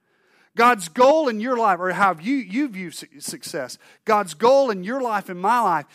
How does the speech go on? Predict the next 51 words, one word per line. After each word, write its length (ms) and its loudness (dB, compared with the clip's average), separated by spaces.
is 160 -6
His 320 -4
success. 760 -12
And 100 -6
I 160 4
don't 200 0
always 400 0
know 200 -4
what 360 -6
the 80 -12
timetable 800 -10
of 100 -18
that 260 -10
is 140 -20
going 260 -12
to 60 -16
be. 340 -16
And 100 -8
I'm 140 -4
just 220 -14
being 180 -10
honest 360 -12
with 140 -20
you 100 -20
about 280 -20
that. 180 -20
Sometimes 520 -4
we 80 -10
can 160 -12
give 200 -6
the 120 -8
impression 500 -8
that, 140 -8
look, 260 -8
if 140 -12
you'll 140 -4
just 300 -6
gut 220 2
it 100 -2
out 220 2
a 20 -8
little 160 -2
bit 140 -4
longer, 480 -4
you're 180 -4
gonna 180 -6
get 200 -8
to 60 -14
see 200 -10
the 100 -10
victory. 420 -10